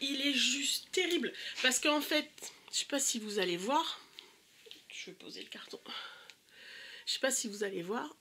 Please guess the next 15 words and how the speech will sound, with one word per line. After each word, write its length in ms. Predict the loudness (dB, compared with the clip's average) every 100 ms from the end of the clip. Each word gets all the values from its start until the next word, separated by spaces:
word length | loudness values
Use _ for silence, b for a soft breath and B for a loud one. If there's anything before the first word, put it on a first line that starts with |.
| 0
Mais 180 | 4
en 100 | 6
fait, 320 | 4 0 0 2
le 140 | 0
pinceau, 600 | 2 2 4 4 4 -2 -10 -14
je 80 | -12
sais 60 |
pas 100 | -12
si 120 | -12 -10
vous 80 |
voulez 140 | -8 -10
me 60 |
faire 160 | -8 -8
le 40 |
focus. 640 | -8 -8 -8 -8 -6 -6